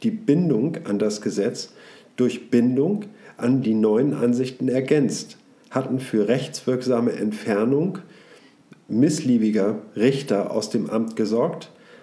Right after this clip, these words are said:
hatten Sondergerichte eingerichtet, aber das hatte auch genügt, um dem politischen Willen im Recht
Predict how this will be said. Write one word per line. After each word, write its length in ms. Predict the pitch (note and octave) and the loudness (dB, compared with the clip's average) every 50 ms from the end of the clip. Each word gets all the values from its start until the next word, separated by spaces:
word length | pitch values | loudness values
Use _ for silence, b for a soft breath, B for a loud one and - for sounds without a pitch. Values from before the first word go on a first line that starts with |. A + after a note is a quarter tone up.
| B B | B B
hatten 480 | B - C#3 - G2+ A2+ A#2 B2 A#2 - B B B B B - | B -4 -2 -2 -2 -2 -2 -2 -4 -8 B B B B B -2
Sondergerichte 1000 | - A#2 C3+ D3+ C#3+ B2+ A2 G#2+ A2 G#2 G#2+ B2+ C3+ - - - C#3 - - G#2 | 0 2 2 4 2 2 2 2 0 0 0 0 -2 -2 -2 -2 -2 -2 0 0
eingerichtet, 800 | A#2 C3+ C#3+ C3+ C3 B2 C3+ D3 D3+ D3 - F3 F3 - - - B B B B | 0 0 2 0 0 0 0 -2 -2 -4 -4 -6 -6 -6 -8 -14 B B B B
aber 160 | - G#2+ A2 G#2+ | -4 -2 0 2
das 320 | B2 C#3 D3 - - - | 2 0 0 -2 -2 -4
hatte 240 | D3 D3 C3+ G#2 G#2+ | -2 -2 -2 -2 -2
auch 160 | A#2+ - - | -2 -2 -2
genügt, 600 | - G#2+ G2 G2+ A#2 C#3+ G3+ - - - - - B B B B | 0 0 2 4 4 2 2 0 -4 -8 -12 -16 B B B B
um 180 | B B2 B2 A#2 | B 0 2 4
dem 200 | B2+ C3+ C3 C3 | 4 4 2 2
politischen 640 | - - G#2+ C3 E3 D#3+ F#3 - - F3+ C3+ G#2 G#2 | 0 -2 0 0 0 -2 -2 -4 -2 -2 0 0 2
Willen 260 | A2 A2 A#2+ C3+ B2+ | 2 2 2 2 0
im 220 | - A#2 G#2+ G2+ | -2 -2 -2 -2
Recht 480 | F#2+ G2 G#2+ C#3 D3 D3 - - - | 0 0 0 0 0 -2 -8 -12 -16